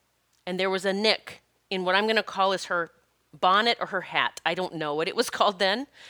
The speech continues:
but there was a nick right in the front, and I was devastated. I couldn't believe how emotional I got about it. And as I'm looking at the statue, and I'm like, "Oh my gosh, I am so sorry. I can't believe this happened. You know,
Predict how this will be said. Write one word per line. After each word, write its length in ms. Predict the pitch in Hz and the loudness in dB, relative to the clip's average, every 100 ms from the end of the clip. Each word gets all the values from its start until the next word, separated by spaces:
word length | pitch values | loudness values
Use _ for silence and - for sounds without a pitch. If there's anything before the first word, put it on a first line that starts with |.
| - - | -20 -8
but 140 | 202 | 0
there 100 | 214 | 4
was 160 | 208 208 | 4 4
a 80 | 208 | 4
nick 260 | 220 220 | 4 4
right 180 | 180 175 | 4 2
in 120 | 180 | 2
the 60 | 175 | -2
front, 320 | - 196 175 170 | -2 0 2 0
and 140 | 165 | -2
I 100 | 165 | -2
was 220 | 170 156 | -4 -6
devastated. 760 | - 254 269 - 190 156 139 - _ _ _ - | -2 -2 -2 -4 -4 -2 -6 -8 _ _ _ 2
I 60 | |
couldn't 260 | 226 320 247 | 2 0 -2
believe 320 | 240 294 320 | -2 -2 0
how 140 | 247 | 2
emotional 440 | 202 214 - 247 175 | 4 2 0 0 0
I 120 | 160 | 0
got 180 | 156 147 | 0 -4
about 240 | 143 135 | -4 -8
it. 160 | - - _ _ _ _ _ _ _ _ _ _ _ _ _ _ _ _ _ _ _ _ _ _ - | -10 -16 _ _ _ _ _ _ _ _ _ _ _ _ _ _ _ _ _ _ _ _ _ _ -4
And 100 | 202 | 2
as 80 | 214 | 6
I'm 140 | 226 | 6
looking 240 | 247 262 233 | 6 6 4
at 100 | 202 | 2
the 80 | |
statue, 520 | 196 - 226 277 220 180 | -2 4 4 4 -4 -2
and 80 | |
I'm 120 | 175 190 | -2 -2
like, 280 | 175 - - | -2 -4 -10
"Oh 140 | 240 | -8
my 140 | 220 | -8
gosh, 360 | 214 - - - | -6 -6 -6 -6
I 100 | 202 | -4
am 200 | 226 233 | -2 -2
so 540 | - - 269 240 254 254 | -4 -6 -2 0 0 -2
sorry. 760 | - - 262 294 269 220 175 - - - | -10 -12 -8 -6 -4 -6 -8 -12 -20 -10
I 60 | - | -8
can't 300 | - 285 247 | -4 -2 -2
believe 220 | 269 254 | -4 -4
this 180 | 233 247 | -2 -2
happened. 560 | 254 285 - 196 165 - _ - - - | -2 -2 -2 -4 -4 -10 _ -20 -20 -6
You 100 | 220 | 0
know, 240 | 208 202 | 0 0